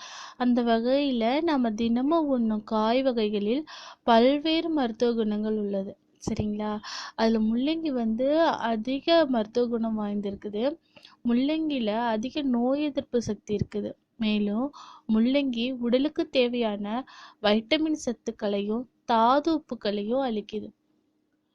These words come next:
உடலுக்கு குளிர்ச்சியை தரும் இயல்புடையது முள்ளங்கி. கோடை காலத்துல ஏற்படும் உடல் சூட்டை தணிப்பதுல முள்ளங்கிக்கு நிகர் கிடையாது.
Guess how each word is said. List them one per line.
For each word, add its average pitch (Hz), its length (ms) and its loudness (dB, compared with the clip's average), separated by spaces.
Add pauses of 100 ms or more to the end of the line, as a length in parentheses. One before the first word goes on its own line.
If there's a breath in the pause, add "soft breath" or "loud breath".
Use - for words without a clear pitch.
(160)
உடலுக்கு 311 540 2
குளிர்ச்சியை 269 500 0
தரும் 226 240 0
இயல்புடையது 214 760 0 (140)
முள்ளங்கி. 214 420 -4 (400 loud breath)
கோடை 285 480 4
காலத்துல 285 320 0
ஏற்படும் 208 520 -2
உடல் 220 240 0
சூட்டை 262 460 -4
தணிப்பதுல 208 680 -4 (460 loud breath)
முள்ளங்கிக்கு 262 680 0
நிகர் 220 320 -2
கிடையாது. 208 540 -8